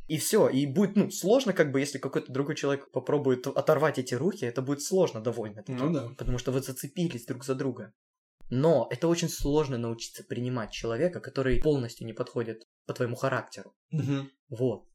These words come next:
Speaker 1: Однако, если научитесь, это будут одни из ваших самых крепких отношений.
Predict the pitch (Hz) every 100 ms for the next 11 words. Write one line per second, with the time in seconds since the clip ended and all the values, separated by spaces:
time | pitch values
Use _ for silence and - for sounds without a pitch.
0 | _ _ 147 131 147 139 117 - - 131
1 | - 123 113 156 254 - 127 - - _
2 | _ - 151 165 170 160 175 156 127 139
3 | 185 170 - 170 165 - 165 180 - 143
4 | - - 165 - 175 190 190 107